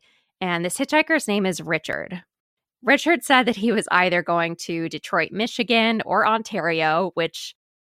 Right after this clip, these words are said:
isn't in the direction of Kittery at all, but he ended up going to Kittery with Reeves. And Reeves just kinda didn't ask him, like, "Where can I drop you off?" He just went back to his home 'cause Reeves was like that. So he gave him a place to stay.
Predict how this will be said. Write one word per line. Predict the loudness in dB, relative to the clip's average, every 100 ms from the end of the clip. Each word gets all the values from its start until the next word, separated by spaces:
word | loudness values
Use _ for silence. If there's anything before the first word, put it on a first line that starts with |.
| _ -4
isn't | 0 -2 -4 -6
in | -4 -2
the | -2
direction | 0 0 -2
of | -10
Kittery | -8 -6 -4 0
at | 0
all, | 0 0 -2 -4 _ _ _
but | 2 2
he | 2
ended | 0 2
up | 2
going | 2 2 0
to | -6
Kittery | 0 2 2 2 0 -2
with | 0 0 0
Reeves. | -2 -2 -2 -8 -10 -16 _ _ _ _ _ -4
And | -2 0
Reeves | 0 0 -2
just | -6 -6 -8 -2
kinda | 2 4 4 2 0 -6 _ _ _ -18
didn't | -10 -8 -8 -8 -10 -14 -4
ask | 0 0 -2
him, | -2 -2
like, | -2 -2
"Where | -2 -6
can | -2
I | -2
drop | 0 -2
you | 0
off?" | 4 6 4 0
He | -6
just | -6 -8 -10 -16
went | -14 -6 -6 -2
back | -4 -4 -6
to | -6
his | -4
home | 2 2 2 -2 -6
'cause | -8 -4
Reeves | -4 -4
was | -6 -4
like | -4 -4
that. | 0 2 2 0 _ -20 -20 -10
So | -6
he | -4 -2
gave | -2 0
him |
a | -2
place | 0 -2 -2 -6
to | -8
stay. | -2 0 2 0 -4 -6